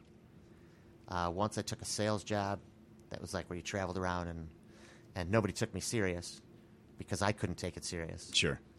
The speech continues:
Speaker 1: It was too difficult to walk in and not just tell jokes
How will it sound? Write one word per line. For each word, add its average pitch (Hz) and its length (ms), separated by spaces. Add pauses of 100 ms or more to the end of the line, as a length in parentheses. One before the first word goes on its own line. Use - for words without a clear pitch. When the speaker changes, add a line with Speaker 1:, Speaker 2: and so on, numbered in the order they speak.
(220)
Speaker 1:
It 90 60
was 87 160
too 92 280 (100)
difficult 92 440
to 92 60
walk 87 280
in 90 80
and 82 100
not 82 180
just - 240
tell 85 140
jokes 85 500